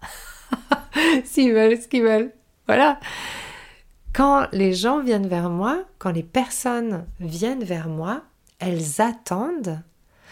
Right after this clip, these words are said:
que je leur propose une vision qui est la mienne.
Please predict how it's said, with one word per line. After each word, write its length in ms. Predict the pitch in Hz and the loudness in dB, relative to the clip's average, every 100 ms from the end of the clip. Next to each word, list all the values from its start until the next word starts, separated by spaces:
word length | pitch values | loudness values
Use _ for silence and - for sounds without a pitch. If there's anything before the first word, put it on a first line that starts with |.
| - | -16
que 120 | - 196 | -4 -2
je 140 | 180 | 0
leur 240 | 180 - | 0 -2
propose 920 | - - 262 262 247 294 349 320 202 170 _ - | -8 0 2 4 2 2 2 0 -4 -12 _ -4
une 200 | 247 233 | -2 0
vision 640 | 196 226 226 214 302 320 | 0 -2 -2 -2 -2 -4
qui 220 | 269 220 | -4 -2
est 60 | 214 | 0
la 200 | 202 190 | 0 -2
mienne. 720 | 190 196 220 254 254 190 170 | -2 -2 2 2 0 -2 -4